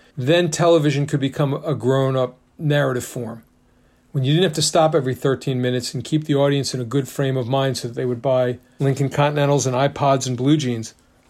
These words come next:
uh, you could actually tell a darker story or a story that made people uncomfortable or that might, maybe not everybody comes back after every commercial break.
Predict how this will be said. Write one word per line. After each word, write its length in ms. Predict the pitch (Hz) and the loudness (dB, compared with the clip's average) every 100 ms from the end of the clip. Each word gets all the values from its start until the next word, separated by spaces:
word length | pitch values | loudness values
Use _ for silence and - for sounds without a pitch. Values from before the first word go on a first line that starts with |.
| _ - | _ -6
uh, 120 | 123 | -4
you 180 | 131 131 | -2 2
could 120 | 156 | 2
actually 280 | 143 - 151 | 2 0 0
tell 260 | 165 151 | 2 2
a 40 | 123 | 4
darker 360 | 151 170 139 | 2 2 0
story 460 | - - 139 127 113 | -4 0 0 0 -4
or 80 | 120 | -4
a 40 | |
story 340 | - 151 139 | -2 2 2
that 140 | 123 123 | 2 -2
made 200 | 139 120 | -4 -4
people 260 | 135 127 | -6 -6
uncomfortable 540 | 127 - 139 135 131 113 | -8 -4 -6 -4 -8 -8
or 160 | 110 | -8
that 120 | 113 131 | -8 -6
might, 380 | 135 131 - | -4 -4 -6
maybe 260 | 180 156 147 | 0 2 4
not 200 | 147 139 | 2 2
everybody 320 | 139 139 135 | 0 0 -2
comes 240 | - 127 113 | -4 -4 0
back 260 | 143 135 | 0 0
after 240 | 127 120 120 | -4 -4 -6
every 140 | 117 | -6
commercial 460 | - 120 117 - 123 | -10 -10 -8 -8 -10
break. 240 | 113 | -12